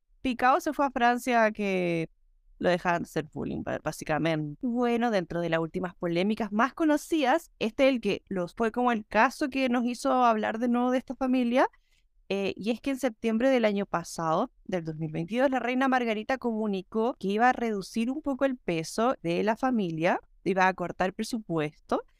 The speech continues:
entonces iba a empezar a sacar títulos de algunos miembros de la familia. Esto lo que in-, lo que resultó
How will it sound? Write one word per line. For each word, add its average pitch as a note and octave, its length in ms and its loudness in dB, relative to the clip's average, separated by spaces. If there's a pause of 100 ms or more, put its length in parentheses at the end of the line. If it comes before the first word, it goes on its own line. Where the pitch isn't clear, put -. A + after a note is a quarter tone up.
(260)
entonces A3+ 480 -4
iba B3+ 140 2
a - 20 6
empezar B3 340 0
a B3 40 -2
sacar A3+ 320 -2
títulos - 640 -4
de - 140 2
algunos G3 520 0
miembros F3+ 320 -2
de G#3+ 80 -4
la A3 100 -2
familia. D4+ 460 0
Esto G3 300 0
lo B3 160 0
que A3 220 -2
in-, G3+ 200 -6 (180)
lo F3+ 200 -2
que E3 320 -2 (160)
resultó F3 760 -2